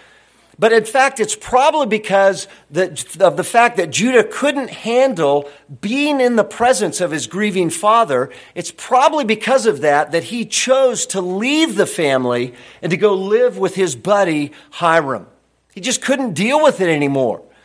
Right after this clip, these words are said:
You see, Judah was likely the leader in causing Jacob's crushing despair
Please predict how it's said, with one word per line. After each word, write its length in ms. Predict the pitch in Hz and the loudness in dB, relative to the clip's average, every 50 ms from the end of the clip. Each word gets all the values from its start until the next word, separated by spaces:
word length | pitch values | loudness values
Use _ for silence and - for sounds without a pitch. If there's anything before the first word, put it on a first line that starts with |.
| _ _ _ _ _ _ _ _ _ _ _ _ _ | _ _ _ _ _ _ _ _ _ _ _ _ _
You 60 | 165 | -6
see, 180 | - 233 240 | -4 -2 -2
Judah 460 | 180 127 151 202 262 294 302 285 254 220 | -2 -2 0 0 0 2 2 2 2 2
was 260 | 208 208 196 - 170 | 2 0 0 0 -2
likely 600 | 165 180 196 214 240 269 - - 226 254 247 226 | -2 2 4 4 4 4 2 -2 -4 -2 -2 0
the 160 | 170 175 190 | 0 0 0
leader 540 | 175 175 185 202 220 240 196 175 165 160 180 | 0 0 -2 0 0 0 2 2 2 0 0
in 240 | 165 165 165 165 160 | 0 -2 -2 -2 -2
causing 580 | - - 202 214 214 226 220 - 220 214 202 143 | -4 0 2 4 4 4 4 2 0 0 0 -2
Jacob's 560 | - 170 185 190 185 - 190 175 120 - - | 0 0 0 0 0 -2 -6 -6 -6 -8 -12
crushing 880 | - - - 202 196 190 - - - 208 190 185 190 180 - 160 135 | -14 -10 -2 2 2 2 2 0 -4 -4 -4 -4 -4 -6 -8 -8 -6
despair 760 | 160 165 - - - - - 185 185 180 156 143 131 123 131 | -6 -6 -4 -4 -6 -4 -4 0 2 4 4 4 4 2 0